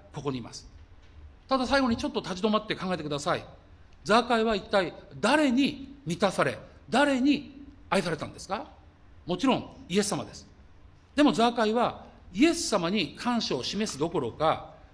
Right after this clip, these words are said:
自分の財産の半分を貧しい人たちに施す。ね。不正な取り立ての被害者には四倍の賠償をする。まあ、当時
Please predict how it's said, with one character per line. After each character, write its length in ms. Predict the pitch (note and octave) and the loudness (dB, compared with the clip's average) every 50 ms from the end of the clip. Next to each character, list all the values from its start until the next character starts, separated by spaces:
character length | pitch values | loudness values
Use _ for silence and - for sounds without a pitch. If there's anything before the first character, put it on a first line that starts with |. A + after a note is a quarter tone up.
| - - - | -20 -12 -8
自 100 | D3+ F3+ | -6 -2
分 200 | F3+ C4 C4+ C4 | 0 2 4 4
の 100 | C4 B3 | 4 2
財 240 | F#3 A3 A#3 A#3+ A#3 | 2 2 2 2 2
産 240 | A#3 A3+ G#3 F#3+ E3+ | 0 -2 -2 -2 -2
の 80 | C3+ | -4
半 300 | A#2 - F#3 G3+ G#3 G#3 | -4 -2 -2 0 0 0
分 200 | G3 G3+ E3+ B2+ | 0 -2 -2 0
を 320 | B2 D3+ D#3 A#2 - - - - - - - - | 0 0 0 0 -4 -10 -20 -20 -20 -18 -8 -2
貧 180 | D3 F3 F#3+ G#3 F#3+ C#4 | 2 4 4 4 4 2
し 200 | C4 - D4+ D4+ | 2 4 4 4
い 20 | |
人 160 | G#3 - G3+ E3+ | 4 2 -2 -2
た 140 | D#3+ C#3+ | -2 -4
ち 20 | B2 | -4
に 140 | A#2+ G#2+ G2 | -6 -10 -8
施 360 | - - G#3 C4 - B3+ A3+ | -4 0 0 2 4 4 2
す。 140 | - - - - - - - - - | 2 0 -6 -10 -20 -20 -20 -20 -18
ね。 100 | - - - - - - - - - - - - - - | -18 -18 -20 -20 -20 -20 -20 -20 -20 -20 -20 -20 -20 -20
不 100 | - - | -14 -8
正 280 | - - C#4 C4 B3+ A#3+ | -2 2 4 4 4 4
な 260 | A#3 A#3 A3 - - - | 4 4 4 2 0 -4
取 160 | G#3+ G3+ G#3 | -2 -2 0
り 60 | G3+ | 0
立 140 | G3+ G3 - | -2 0 0
て 100 | G3 F#3 | -2 0
の 100 | F#3+ F3+ | -2 -2
被 140 | C#3+ F3 E3+ | -4 0 2
害 160 | G3+ G3+ F#3+ | 2 2 2
者 140 | - D#3 B2 | 0 -4 -6
に 100 | A#2 B2 | -4 -2
は 380 | D3+ F3 D3+ G2+ - - - - - - - | 0 0 0 0 -2 -10 -18 -18 -14 -6 2
四 280 | C#3 G3 B3 D4+ C#4+ | 6 6 6 6 6
倍 180 | B3 C#4 C4 B3 | 4 4 4 4
の 100 | B3 A3+ | 2 2
賠 160 | D#3+ G3+ G#3 | 4 4 4
償 200 | G3+ G3+ - F#3 | 4 2 0 0
を 40 | D#3 | 0
す 120 | D3 - - | 0 -2 -4
る。 100 | E3 - - - - - - | -4 -6 -12 -20 -18 -12 -10
ま 80 | D#3+ | -4
あ、 20 | - | 0
当 160 | C4 C#4 B3+ | 2 2 2
時 240 | F3 D#3+ B2+ - | 2 0 -2 -4